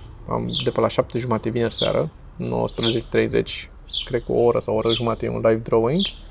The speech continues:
Și de la șase, de la ora optsprezece, tot vineri seară, mi-a dat ieri, Octav mi-a dat un mail că au luat să facă, să face un panel acolo de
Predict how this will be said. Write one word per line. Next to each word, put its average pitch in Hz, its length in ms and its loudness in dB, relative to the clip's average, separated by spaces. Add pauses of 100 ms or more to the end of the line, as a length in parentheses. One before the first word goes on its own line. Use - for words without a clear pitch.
(760)
Și - 140 0
de 147 100 6
la 139 140 8
șase, 156 640 4
de 131 100 4
la 117 100 2
ora 131 300 6
optsprezece, 117 680 2
tot 139 160 2
vineri 123 320 -2
seară, 123 500 4
mi-a 165 120 4
dat 165 280 4
ieri, 147 440 0
Octav - 440 4
mi-a 123 140 0
dat 127 200 4
un 123 200 -2
mail 151 260 6
că - 200 2
au 143 380 6
luat 139 160 8 (400)
să - 120 -14
facă, 131 280 -2
să - 120 -4
face 131 180 -2
un 127 220 -4
panel 117 280 0
acolo - 260 -2
de - 200 -4